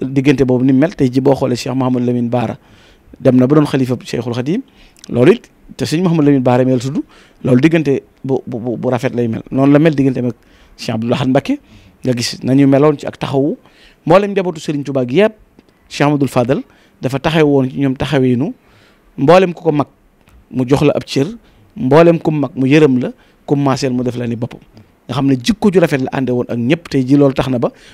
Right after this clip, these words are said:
foo dugg ci biir ëtti kër Serigne Touba yi fekk fa ay Cheikh Amadou Fadal, waaye foo dugg ci biir kër Serigne, Serigne Fallou it fekk fa, euh, ay turandoo. Loolu day feeñ ba ci,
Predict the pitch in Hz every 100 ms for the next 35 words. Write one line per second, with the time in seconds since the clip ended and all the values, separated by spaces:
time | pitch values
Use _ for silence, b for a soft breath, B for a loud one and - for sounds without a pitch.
0 | b 190 262 220 202 190 170 185 - 151
1 | 156 151 135 135 127 113 - b b -
2 | 120 139 135 127 120 127 127 123 117 117
3 | 175 - b b b - 151 151 226 180
4 | 214 233 208 196 196 196 165 160 131 175
5 | 156 147 127 127 165 b b b - 147
6 | - 127 156 - _ _ - - 127 127
7 | 123 - - 143 120 147 127 113 131 143
8 | 170 175 196 151 139 233